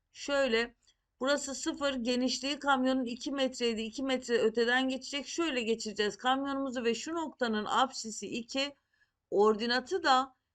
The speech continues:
parabolün üzerinde olduğunda, olduğundan f fonksiyonunda x yerine iki yazarsam ordinatını bulacağım. Şurası F iki noktası olacak ve biz yüksekliğine h demiştik kamyonumuzun, yani h eşittir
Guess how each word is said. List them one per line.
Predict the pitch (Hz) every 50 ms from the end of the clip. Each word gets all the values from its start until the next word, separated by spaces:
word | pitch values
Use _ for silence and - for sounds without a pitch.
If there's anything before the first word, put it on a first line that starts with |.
| _ _ _ _ _ _ -
parabolün | - 233 233 240 226 220 247 262 294 339
üzerinde | 359 349 285 262 269 254 240 233 226 233
olduğunda, | 233 247 277 302 311 269 294 294 285 277 269 285 277 277 - -
olduğundan | - 220 240 262 262 254 294 285 277 277 277 277 285 269 277 - _ -
f | - 277 320 320 320
fonksiyonunda | - 262 247 233 226 226 - 233 220 208 208 214 233
x | 262 254 - - 262
yerine | 233 214 208 196 208
iki | 214 - -
yazarsam | 277 254 233 208 214 202 208 196 - 240 240 269 294 - _ _ _ _ _ _ _ -
ordinatını | - 233 240 233 214 233 226 220 220 226 226 247 285 247
bulacağım. | 233 226 196 190 196 180 139 - _ _ _ - _ _ _ _
Şurası | - - 294 302 294 285 - - -
F | - -
iki | 220 220 233 214 - 277 269
noktası | 285 277 277 269 - 277 269 269 277 269
olacak | 269 269 247 233 269 262 262 254 - _ _ _ _ -
ve | 240 254 240 233
biz | 302 285 254 254
yüksekliğine | 277 254 - - - 254 240 - 220 240 247 233 233
h | 214 208 254 269 269 262 -
demiştik | 285 269 269 254 - - 262 -
kamyonumuzun, | - 269 269 254 262 262 262 254 254 254 233 247 262
yani | 254 254 285 294 269 240 226 226
h | 220 240 285 277 262 269 262
eşittir | 220 - 208 - _ - 247 269 294 277